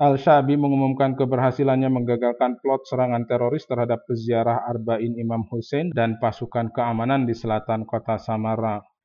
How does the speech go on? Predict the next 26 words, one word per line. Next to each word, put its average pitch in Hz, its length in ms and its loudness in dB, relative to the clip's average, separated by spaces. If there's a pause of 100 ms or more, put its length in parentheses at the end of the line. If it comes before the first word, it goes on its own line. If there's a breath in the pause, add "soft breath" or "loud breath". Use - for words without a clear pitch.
(340)
Meskipun 143 400 2
kelompok 139 400 2
teroris 135 400 2
Daesh 135 400 2
berhasil 127 320 0
dikalahkan 131 560 2
di 131 80 2
wilayah 123 320 2
utara 123 320 2
dan 117 240 0
barat 117 400 2
Irak, 127 400 2
tapi 120 240 0
beberapa 113 480 0
elemen 113 320 -2
kelompok 113 400 -4
teroris 113 400 -2
ini 143 320 0 (320)
masih 131 240 0
tersisa 120 480 -2
diam-diam 113 640 0
aktif 117 400 -6
melancarkan 110 800 -4 (240)
aksinya. 104 720 -6 (1600)
Gerakan 156 500 4
Al-Hash-, 147 400 2